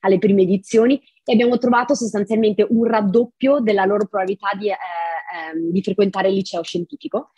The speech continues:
Quindi sostanzialmente questo ha veramente il mostrargli che cos'è il coding,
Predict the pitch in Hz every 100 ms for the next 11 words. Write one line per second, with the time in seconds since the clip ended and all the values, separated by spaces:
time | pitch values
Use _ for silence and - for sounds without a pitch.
0 | _ - 208 180 214 214 202 226 240 226
1 | 240 - 214 190 220 220 240 247 - 190
2 | 226 214 214 233 - - 226 240 247 269
3 | 220 - 220 202 202 196 202 180 175 190
4 | 220